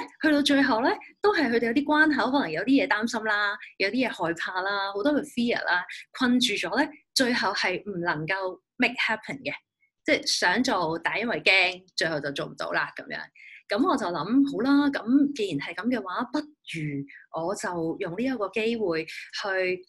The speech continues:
講點樣可以 fear less，驚少啲，點樣可以去 make happen，令你想發生嘅嘢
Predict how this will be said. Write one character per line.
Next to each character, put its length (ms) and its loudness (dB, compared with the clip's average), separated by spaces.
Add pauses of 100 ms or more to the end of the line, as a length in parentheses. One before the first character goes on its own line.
講 400 -6 (140)
點 180 -2
樣 180 0
可 140 -2
以 360 -4
fear 360 2
less， 440 2 (360)
驚 180 -2
少 140 -6 (100)
啲， 280 -4 (320)
點 180 0
樣 180 2
可 120 0
以 80 0
去 260 -2
make 220 0
happen， 480 -4
令 180 0
你 160 0
想 240 -4
發 140 0
生 140 -12
嘅 220 -4
嘢 40 -6